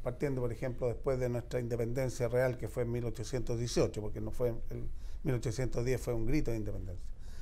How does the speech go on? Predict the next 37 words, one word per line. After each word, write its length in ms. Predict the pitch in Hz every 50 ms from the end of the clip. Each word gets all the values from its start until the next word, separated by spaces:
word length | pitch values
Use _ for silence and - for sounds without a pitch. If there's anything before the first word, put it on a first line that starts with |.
| - - -
Eh, 380 | - - 120 120 120 117 113 110
tuvimos 380 | - 127 131 127 123 120 120 - - - -
en 100 | 110 113
mil 160 | 120 123 123
ochocientos 400 | 120 113 - 123 117 110 107 -
cincuenta 400 | - 117 110 - 117 110 - 117
y 40 | 117
siete, 280 | - 180 170 156 -
por 120 | 123 123 131
ahí, 100 | 135 127
cincuenta 360 | - 131 - 123 107 - 135
y 20 | 139
ocho, 200 | 139 - 127 123
la, 220 | 120 117 110 104 - - - - - - - - -
en 100 | - 120
el 80 | 117
gobier-, 260 | 113 117 117 117 117 - -
en 240 | 120 113 113 113 113
la 100 | 117 120
época 180 | 123 123 120
de 60 | 120
Freire, 440 | 123 - 185 180 151 123 104 95 92 95
una 200 | - 101 104 104
crisis 280 | 98 110 104 - - -
seria. 400 | - - 190 170 127 - - - - - - - - -
Hubo 100 | - 117
un 100 | 113 107
ejército 440 | - - 185 185 - - - -
en 80 | 160 156
el 120 | 156 165
norte, 280 | 175 185 180 135 - 143
la, 120 | 131 123
el 200 | 123 120 117 113
ejército 720 | 110 107 - 135 123 - 139 127 123 123 120 117 110 - - - - - - - - -
asambleísta 680 | - 120 - - 117 117 120 165 214 196 - - - 95
se 120 | - 110
llamaba, 300 | 104 95 92 80 76 -